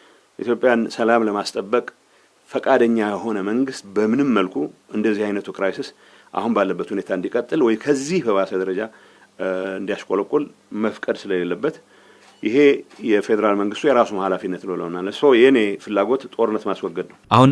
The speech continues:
Speaker 2: በተፈጠረው ህገወጥ የፖለቲካ አንጃዎች ድርጊት ምክንያት ሌሎች ጠላቶች በመግባት መጠቀሚያ ያደርጉታል ያሉት አቶ ጌታቸው በተለይም በክልሉ ከፍተኛ ቁጥር ያለው ታጣቂ በመኖሩ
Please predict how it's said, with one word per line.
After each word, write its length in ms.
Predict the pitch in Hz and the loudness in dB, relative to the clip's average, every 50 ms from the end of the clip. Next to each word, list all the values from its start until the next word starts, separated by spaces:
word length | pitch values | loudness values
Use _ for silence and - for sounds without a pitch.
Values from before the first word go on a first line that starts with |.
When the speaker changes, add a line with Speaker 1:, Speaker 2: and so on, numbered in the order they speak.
| 135 - | 4 2
Speaker 2:
በተፈጠረው 600 | 131 131 131 - - 139 123 - - 127 131 131 131 - - | 2 2 2 4 2 2 2 2 2 4 4 4 4 2 0
ህገወጥ 460 | - 139 135 123 113 127 143 170 165 | 0 0 0 2 4 6 6 6 4
የፖለቲካ 460 | - 127 127 - 135 127 127 - - - | 2 -2 2 4 4 4 2 2 2 2
አንጃዎች 380 | 127 127 123 120 123 120 113 - | 4 4 4 4 4 4 2 0
ድርጊት 460 | - - 117 117 104 101 117 123 117 - | -2 0 2 2 2 4 2 2 2 2
ምክንያት 380 | 123 120 110 123 123 123 120 - - - - | 0 -2 2 4 6 6 4 4 -2 -2 0
ሌሎች 280 | 110 110 127 131 127 - - | 4 6 6 6 6 2 -2
ጠላቶች 460 | - 123 127 127 123 - 127 120 - - - | 0 4 4 4 6 4 2 0 0 -4 -2
በመግባት 520 | 127 131 127 127 117 107 113 127 131 123 - _ _ - | 2 4 4 6 4 4 6 4 4 4 2 _ _ -4
መጠቀሚያ 540 | 101 101 - - 123 117 139 131 131 135 139 - - | -4 -2 0 2 2 4 4 6 6 6 4 2 2
ያደርጉታል 600 | 123 139 131 131 131 123 120 123 117 131 123 120 | 2 4 4 6 4 2 2 0 2 4 4 6
ያሉት 280 | 120 117 113 120 113 - - - | 6 6 6 4 2 0 -2 -2
አቶ 260 | 123 117 - 123 113 | 0 0 2 0 2
ጌታቸው 500 | 113 123 110 - 110 107 110 - 131 120 113 - - - - | 2 2 2 2 2 0 2 2 2 2 0 -2 -8 -10 0
በተለይም 420 | 107 117 117 143 135 127 127 131 139 - - | 2 4 6 6 8 8 8 6 4 2 2
በክልሉ 480 | 123 131 131 131 - 135 113 107 98 98 98 98 - | 4 4 4 6 4 4 4 4 4 2 0 -2 0
ከፍተኛ 440 | - 143 131 - 147 135 143 185 220 - | -2 -2 2 4 4 6 6 4 4 2
ቁጥር 220 | 143 127 135 127 | 2 2 4 6
ያለው 320 | 127 123 120 120 127 131 131 - - - | 6 6 6 6 6 4 4 2 0 2
ታጣቂ 400 | 139 127 120 127 120 117 117 123 120 117 - 120 | 2 4 6 6 4 4 4 2 0 0 0 0
በመኖሩ 460 | 110 117 120 123 120 113 107 107 | 2 4 4 6 6 6 6 6